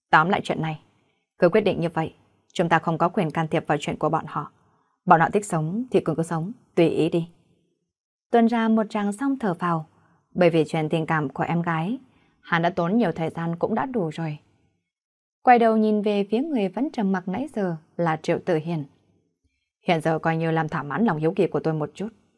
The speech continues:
Cậu làm sao có thể kiếm được số tiền như vậy chứ? Hắn chỉ là một học sinh cấp ba, không hiểu gì về tài chính cả, càng không có ai thân thích, mà trong vòng ba ngày ngắn ngủi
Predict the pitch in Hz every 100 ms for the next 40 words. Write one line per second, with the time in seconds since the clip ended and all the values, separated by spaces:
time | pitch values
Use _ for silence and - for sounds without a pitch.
0 | _ _ _ _ 180 160 147 160 160 190
1 | 175 165 214 - 165 - 160 151 156 -
2 | - 208 - _ _ _ _ _ _ _
3 | _ _ _ - 170 175 240 240 160 151
4 | 156 151 175 170 240 254 202 196 196 _
5 | _ _ _ - 233 220 214 202 196 196
6 | 190 185 180 196 247 269 170 - _ _
7 | _ - 165 147 - 170 165 170 170 170
8 | 180 190 339 - _ _ _ 226 220 214
9 | 247 285 254 196 208 277 240 175 160 190
10 | 302 196